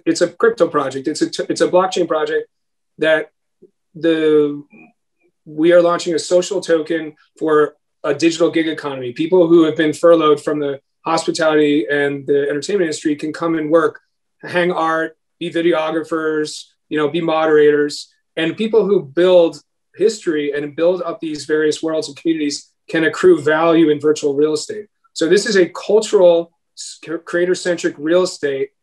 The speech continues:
play that's empowered by DeFi. And that is, I think, really beyond what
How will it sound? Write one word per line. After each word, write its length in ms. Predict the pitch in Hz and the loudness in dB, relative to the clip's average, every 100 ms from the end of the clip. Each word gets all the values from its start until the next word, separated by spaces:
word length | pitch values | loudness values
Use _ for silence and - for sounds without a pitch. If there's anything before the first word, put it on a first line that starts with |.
| _ _ | _ _
play 460 | - 143 139 135 131 _ _ - | -6 -2 0 -2 -6 _ _ -6
that's 200 | 151 156 | -4 -4
empowered 460 | 143 - 160 156 | -4 -2 0 2
by 120 | 143 | 0
DeFi. 560 | 135 - 131 - - - - | -4 -6 -20 -20 -20 -18 -10
And 160 | 143 143 | -6 -2
that 200 | 160 165 | 0 2
is, 320 | 165 147 - - _ - | 2 0 -6 -16 _ -6
I 100 | 143 | 0
think, 280 | 151 139 - _ _ | 0 -2 -8 _ _
really 460 | 160 165 185 185 175 | -8 2 4 6 4
beyond 460 | 165 160 151 151 143 | 2 -2 0 -2 -2
what 280 | 143 143 | -2 -2